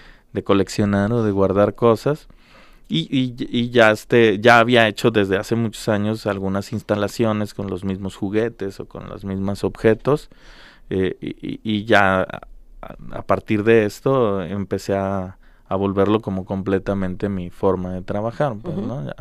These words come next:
Speaker 1: hice a un lado otras cosas que también hacía y empecé a trabajar únicamente con esto de, de recopilar objetos o, o, o, o basura, digamos, desechos, y trabajar instalaciones a,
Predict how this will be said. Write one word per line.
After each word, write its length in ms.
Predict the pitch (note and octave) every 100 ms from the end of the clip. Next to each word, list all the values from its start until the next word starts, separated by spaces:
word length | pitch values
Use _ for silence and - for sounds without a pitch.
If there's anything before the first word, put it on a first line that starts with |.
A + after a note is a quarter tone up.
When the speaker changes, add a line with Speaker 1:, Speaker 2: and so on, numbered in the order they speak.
| E2 F2
Speaker 1:
hice 200 | - G#2
a 60 |
un 120 | G#2
lado 220 | G2 G2 G2
otras 340 | F#2+ G2 -
cosas 380 | A2 G2+ G#2+ -
que 100 | G2+
también 340 | G2+ F#2+ G2
hacía 420 | G#2 - B2 C3 - - - - -
y 100 | G#2
empecé 340 | F#2+ - F#2 G2
a 60 |
trabajar 460 | F#2+ F#2 F2+ - G2
únicamente 640 | F#2+ F#2 F2+ F2+ F2+ G2
con 180 | F#2 F2+
esto 320 | E2+ - -
de, 220 | - - - - - _ _ _ _ _ -
de 80 |
recopilar 560 | F2 F2 F2 F2+ F#2 F#2
objetos 580 | F#2 - F#2+ - G2 -
o, 60 | F2
o, 280 | - - -
o, 160 | - -
o 240 | - -
basura, 560 | F2+ F2+ - G2+ F2+ F#2
digamos, 600 | F#2+ F#2+ F#2+ F#2 G2 -
desechos, 680 | F#2 - G2 E2+ A#2 C3+ - - - - D#4+ - - - - - - - - -
y 100 | A2+
trabajar 480 | A#2 G2 G2 G#2
instalaciones 840 | G#2 G2 G#2 F#2+ F2+ G#2+ F#2+ F#2+
a, 80 | -